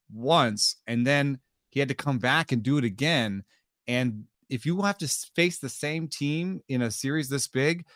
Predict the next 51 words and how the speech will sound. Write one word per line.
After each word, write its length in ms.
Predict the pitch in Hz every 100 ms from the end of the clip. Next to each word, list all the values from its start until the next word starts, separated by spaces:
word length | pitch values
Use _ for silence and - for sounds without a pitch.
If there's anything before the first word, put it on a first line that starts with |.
| _ -
you 100 | 123
have 140 | 180
to 80 | 180
do 100 | 143
something 380 | 143 165 131 110
differently. 580 | 151 131 87 80 71 -
And 100 | 120
he 120 | 139 175
was, 200 | 143 -
he 100 | 127
had 140 | 165
enough 340 | 131 123 160 165
of 120 | 131
a 40 |
pitch 320 | 110 170 175 -
mix 320 | 110 95 - _ _
where 120 | 117
he 60 | 127
was 140 | 120 120
able 220 | 123 120
to 80 | 107
do 140 | 117
something 320 | 120 104 101
differently. 560 | 95 110 104 82 73 - _ _ _ -
And 280 | 101 107 107
I 80 |
think 160 | 139 151
that's 320 | 135 - -
true 220 | 110 - 127
for 120 | 110
Montgomery 540 | 107 95 117 113 95
too. 360 | - 117 101 85
So, 380 | - 113 104 101 - - _
you 80 | 143
know, 120 | 143
imagine 420 | 135 151 165 135
just 240 | 127 135 -
being 240 | 147 139
kind 220 | 123 135
of 120 | 131 117
like, 240 | 117 110
you 200 | - 139
know, 320 | 127 117 127
a, 140 | 127 117
a, 220 | 123 127 -
a, 520 | 117 113 117 110 117
a, 220 | 113 110 104 104
a 80 |
two 200 | 107 151
pitch 260 | 151 131 -
pitcher 520 | 143 147 110 92 92